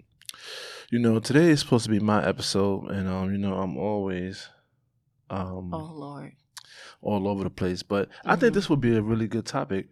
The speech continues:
Speaker 1: and, um, let's get right into it. So my topic is, everybody has that one person is,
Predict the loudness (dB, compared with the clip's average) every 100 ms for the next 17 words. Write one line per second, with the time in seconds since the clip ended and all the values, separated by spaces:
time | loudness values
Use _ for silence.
0 | _ -4 -2 -2 -2 -2 -4 -8 -18 -20
1 | -20 -20 -20 _ _ _ _ _ _ _
2 | _ _ _ _ _ _ 2 4 6 6
3 | 6 2 -2 -2 -4 -6 -10 6 8 8
4 | 6 4 4 2 4 4 2 0 2 4
5 | 4 0 -4 -8 _ _ _ _ _ _
6 | -20 -20 _ _ _ 4 4 4 2 4
7 | 4 4 6 6 6 4 4 4 2 0
8 | 2 0 0 -2 -6 -4 -4 -4